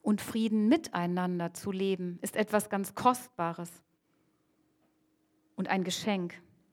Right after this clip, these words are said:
Und Dankbarkeit, von der hier berichtet wird, ist wie so ein Teppich, den wir ausrollen, um uns zu besinnen und innezuhalten.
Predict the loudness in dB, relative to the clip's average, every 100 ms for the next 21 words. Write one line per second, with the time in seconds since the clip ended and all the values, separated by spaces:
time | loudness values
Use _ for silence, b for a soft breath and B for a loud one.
0 | b b b b b 6 6 6 4 4
1 | 4 2 2 2 0 4 6 6 6 4
2 | 4 2 0 4 6 6 B B -4 -2
3 | 2 6 8 8 8 6 4 4 4 2
4 | 0 2 4 4 4 4 2 -2 -6 -4
5 | -4 -6 -10 _ _ _ _ _ _ _
6 | _ _ _ _ -2 0 2 0 0 2
7 | 4 6 6 6 4 4 6 6 4 -2
8 | -2 -2 -4 -6 -12